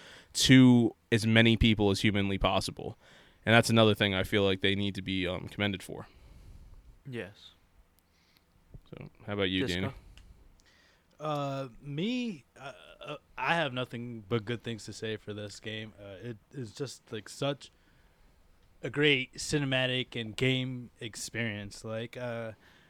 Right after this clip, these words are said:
Speaker 3: I don't know about you, but I was playing with headphones and, like,
Speaker 1: Yeah, at
Speaker 3: it
Speaker 1: times.
Speaker 3: gets so intense sometimes that, like,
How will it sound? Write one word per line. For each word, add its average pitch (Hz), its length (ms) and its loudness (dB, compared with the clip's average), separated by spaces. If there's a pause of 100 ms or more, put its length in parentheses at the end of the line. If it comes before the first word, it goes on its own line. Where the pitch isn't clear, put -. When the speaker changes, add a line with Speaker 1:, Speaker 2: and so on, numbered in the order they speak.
(120)
Speaker 3:
I 160 60 0
don't 175 80 0
know 165 60 0
about 143 200 -2
you, 139 200 -2
but 131 120 -2
I 127 100 0
was 123 100 -6
playing 131 220 -6
with 117 160 -6
headphones 131 760 -6
and, 113 280 -12
like, 107 420 -12 (380)
Speaker 1:
Yeah, 104 220 0
at 107 60 -2
Speaker 3:
it - 20 -8
Speaker 1:
times. 95 360 -2
Speaker 3:
gets 202 300 -2
so 160 400 0
intense 147 480 -4
sometimes 127 600 -10
that, 131 200 -10
like, 123 320 -12